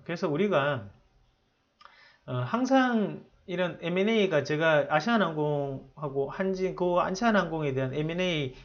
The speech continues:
금호 관련해서 얘기할 때 뭐라고 했습니까? 엠 앤 에이는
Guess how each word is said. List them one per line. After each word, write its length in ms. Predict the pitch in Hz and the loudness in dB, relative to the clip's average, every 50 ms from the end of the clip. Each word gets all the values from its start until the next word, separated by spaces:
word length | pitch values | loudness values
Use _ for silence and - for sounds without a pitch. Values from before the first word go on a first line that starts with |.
| - - - | -18 -10 -6
금호 560 | - 139 156 170 180 180 180 180 170 151 147 | -4 -2 0 2 2 2 2 0 -2 -2 0
관련해서 560 | 170 170 180 180 165 147 135 131 127 135 135 | 0 0 0 0 -2 -2 -4 -4 -4 -4 -4
얘기할 260 | 143 147 143 131 127 | -4 -4 -4 -4 -4
때 80 | 127 123 | -4 -4
뭐라고 300 | 120 143 147 135 120 110 | -4 -2 -2 -4 -4 -6
했습니까? 500 | 104 - - 110 104 98 - - 104 - _ _ _ _ _ _ _ _ - - - _ _ - | -8 -10 -12 -14 -14 -14 -16 -18 -20 -20 _ _ _ _ _ _ _ _ -20 -20 -20 _ _ -8
엠 180 | 160 165 170 | -6 -2 0
앤 140 | 190 202 208 | 2 2 2
에이는 440 | 254 262 240 170 139 143 147 127 | 4 2 2 2 0 -2 -4 -6